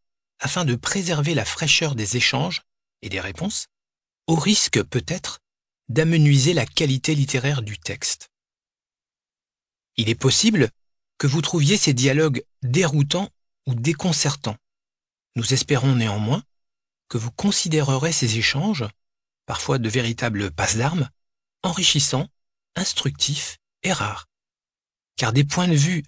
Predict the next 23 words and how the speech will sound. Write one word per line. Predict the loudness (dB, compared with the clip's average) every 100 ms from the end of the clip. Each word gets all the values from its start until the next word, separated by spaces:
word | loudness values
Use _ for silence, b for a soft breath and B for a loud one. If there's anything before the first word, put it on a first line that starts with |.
| -2
apparemment | -2 -2 -4 -2 -2 0
si | 0 -2
divergents | -2 -2 2 2 2 -2 -4 _ _ _ _ _ _
ne | -4
prennent | -2 0 -2
pas | -2 -4
souvent | -2 2 4
la | 4
peine | 2 0 2
de |
se | 0 -2 -6 -6
confronter. | -4 -2 0 0 -2 -8 _ _ _ _ _ _ _ _ _ _ -4
Et | 0
les | 2
naguals | 2 2 -2 -2 -2 -6 _ _ _ _ _
sont | -4 4 4
généralement | 4 0 0 2 0
plus | 0 -2 0
enclins | 2 2 0 -4
à | -4
garder | -2 0 0
le | 0
silence | 0 0 2 0 0 0 -2